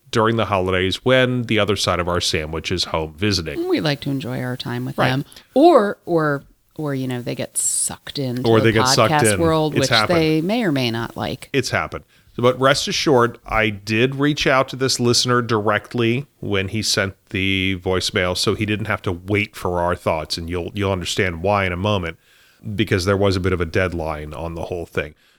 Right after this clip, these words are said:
Speaker 1: So with that said, here is the voicemail, which I think raises an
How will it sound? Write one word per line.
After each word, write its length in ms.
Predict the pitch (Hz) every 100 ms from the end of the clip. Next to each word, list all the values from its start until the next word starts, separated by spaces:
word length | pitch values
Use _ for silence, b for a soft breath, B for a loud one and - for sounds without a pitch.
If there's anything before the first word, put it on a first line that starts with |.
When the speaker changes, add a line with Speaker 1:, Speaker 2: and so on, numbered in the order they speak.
| -
Speaker 1:
So 180 | 135
with 200 | 123 131
that 240 | 143 147 180
said, 260 | - 127 127
here 260 | - 156 220
is 180 | 185 -
the 100 | 143
voicemail, 720 | 113 101 98 - 92 92 95 - _ _
which 240 | - 131 - -
I 100 | 123
think 200 | 185 165 98
raises 460 | 95 117 123 123
an 200 | 113 101